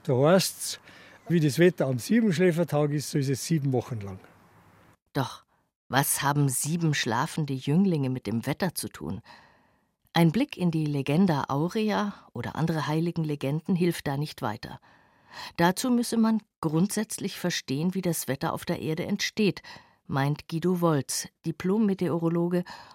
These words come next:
Speaker 2: und Leiter der regionalen Wetterberatung München des Deutschen Wetterdienstes.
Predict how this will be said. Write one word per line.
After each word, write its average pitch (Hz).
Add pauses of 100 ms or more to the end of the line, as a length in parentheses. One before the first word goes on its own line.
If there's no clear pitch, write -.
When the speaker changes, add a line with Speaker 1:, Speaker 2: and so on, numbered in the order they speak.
(100)
Speaker 2:
und 180
Leiter 151
der 165
regionalen 147
Wetterberatung 135
München 131
des 131
Deutschen 139
Wetterdienstes. -